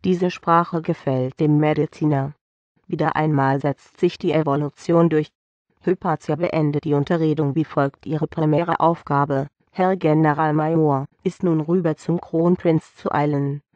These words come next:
und ihm meinen Plan zu erklären. Selbstverständlich unter größter Geheimhaltung.“ Der Angesprochene salutiert.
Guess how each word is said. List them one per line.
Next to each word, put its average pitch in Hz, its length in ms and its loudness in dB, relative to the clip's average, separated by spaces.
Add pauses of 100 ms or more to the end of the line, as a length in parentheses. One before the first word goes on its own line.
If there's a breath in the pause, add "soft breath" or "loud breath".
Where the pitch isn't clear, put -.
und 170 240 2
ihm 170 140 2
meinen 156 300 2
Plan 156 340 2
zu - 160 -6
erklären. 147 720 -2 (540)
Selbstverständlich 175 1200 -4
unter 170 260 -2
größter 165 460 -2
Geheimhaltung.“ 151 840 0 (520)
Der 175 160 2
Angesprochene 156 800 0
salutiert. 151 840 -2